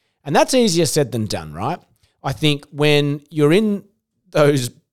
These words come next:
pits of, of wallowing, you've lost a deal or someone's not accepted something that you wanted them to take or something hasn't gone your way, something's pissed you off, right?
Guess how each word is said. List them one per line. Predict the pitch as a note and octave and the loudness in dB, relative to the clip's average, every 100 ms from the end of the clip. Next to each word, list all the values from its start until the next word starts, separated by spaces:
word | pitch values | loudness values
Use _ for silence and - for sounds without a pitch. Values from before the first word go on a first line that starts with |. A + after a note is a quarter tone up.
| _ | _
pits | E3+ E3+ - | -4 -2 0
of, | C#3 B2 A2+ - | 0 0 -4 0
of | A#2+ A#2+ G#2 A#2+ | 2 2 -2 -6
wallowing, | B2 B2+ A#2+ A#2+ D3+ D3 | 2 2 4 2 0 -2
you've | A2 A2 | -4 -2
lost | C#3+ D#3+ C#3+ | -2 -2 -4
a | |
deal | A#2 B2 A#2+ C#3+ | -4 -2 -2 0
or | B2 G#2 | -2 -4
someone's | C#3 C3 B2+ A2+ - - _ | -6 -4 -6 -8 -12 -20 _
not | C3 B2 | -4 -2
accepted | A#2 - C3+ - A#2+ | -2 -2 -4 -4 -6
something | A2+ B2 B2 A2+ | -6 -4 -6 -6
that | F2 | -8
you | B2 A#2+ | -6 -4
wanted | A#2 A2+ | -4 -4
them | A#2+ A2+ | -6 -8
to | G#2 | -6
take | A#2 A2+ B2+ B2+ | -2 0 0 -2
or | A2 - - | -4 -4 -8
something | A#3 B3 | 0 2
hasn't | B3 | 2
gone | B3+ B3 | 2 4
your | A3 | 4
way, | D3 D#3 G#3 A#3 _ _ - | 6 4 2 -2 _ _ -12
something's | F3 F#3+ - | -8 -8 -2
pissed | - G#3 - | 0 0 2
you | B3+ | 4
off, | D#3+ C#3+ - - - - _ _ - | 6 4 0 -4 -20 -20 _ _ -6
right? | C3 C3+ F3 | 0 2 2